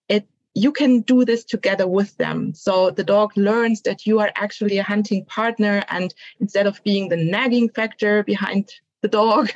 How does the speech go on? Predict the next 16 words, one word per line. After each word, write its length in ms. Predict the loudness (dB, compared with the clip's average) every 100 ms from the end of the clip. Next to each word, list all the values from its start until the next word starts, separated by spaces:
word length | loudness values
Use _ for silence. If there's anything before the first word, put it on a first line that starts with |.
| -4 -6
<laughs> 220 | -10 -2
always 400 | 0 2 0 0
interrupting, 800 | 0 0 0 -2 -2 0 0 0
you 200 | 0 -2
can 260 | -2 -6 -4
be 240 | -2 -2
a 60 | -2
kind 240 | -4 -6
of 180 | -6 -8 _ -4
hunting 320 | 0 2 2
partner 380 | 0 -2 -2 -2
that 240 | -4 -4
enables 460 | -6 -4 -2 -4 -6
them 160 | -10
hunting 320 | -6 -6 -6 -6
success. 500 | -8 -4 -4 -4